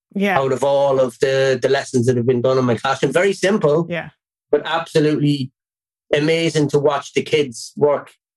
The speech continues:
Speaker 2: collaboratively together to build something out of very, very basic materials.
Speaker 1: Yeah, I,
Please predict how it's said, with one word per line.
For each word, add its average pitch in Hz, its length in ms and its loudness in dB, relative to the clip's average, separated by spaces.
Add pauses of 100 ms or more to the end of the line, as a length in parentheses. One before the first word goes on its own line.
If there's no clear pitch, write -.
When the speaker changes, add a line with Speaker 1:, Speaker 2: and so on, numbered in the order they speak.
(180)
Speaker 2:
collaboratively 147 640 0
together 123 560 -2 (720)
to 135 160 0
build 143 320 2
something 123 560 0
out 131 220 0
of 120 100 0
very, 139 480 -2
very 123 260 0
basic 117 380 -2
materials. 113 600 -4 (120)
Speaker 1:
Yeah, 180 240 -6
I, 190 160 -6